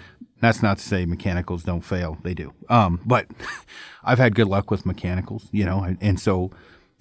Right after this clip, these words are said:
um, it also has to depend on the setup. It has to, there's a lot of variances. And so where I sit back, and I hardly get online anymore 'cause I just can't deal with it, is, um, one animal on the ground, blood trail was amazing.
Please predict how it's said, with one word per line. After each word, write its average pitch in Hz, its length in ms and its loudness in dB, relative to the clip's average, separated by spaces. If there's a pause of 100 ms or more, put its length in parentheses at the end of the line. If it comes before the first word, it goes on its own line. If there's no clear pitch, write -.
um, 90 560 2 (220)
it 87 80 -8
also 90 260 -4
has 98 140 -2
to 90 160 -4
depend 110 220 4
on 110 80 8
the 110 60 6
setup. - 460 0
It 95 80 0
has 95 180 -2
to, 104 60 -6
there's 101 140 -2
a 104 40 2
lot 117 220 4
of 95 60 0
variances. 139 500 4
And 98 120 2
so 113 280 4 (400)
where 110 160 6
I 151 120 8
sit 127 280 2
back, 110 260 4
and 117 80 6
I 143 80 8
hardly 135 320 4
get 98 220 0
online 117 480 6
anymore 117 560 4
'cause 95 120 -4
I 95 80 2
just 95 240 -2
can't 87 380 -2
deal 92 280 -2
with 104 220 -2
it, 123 200 -2
is, 98 280 2
um, 85 420 2 (720)
one 113 220 6
animal 107 320 6
on 101 160 4
the 98 60 2
ground, 90 500 0 (640)
blood 117 260 2
trail 101 300 0
was 98 160 -2
amazing. 95 640 2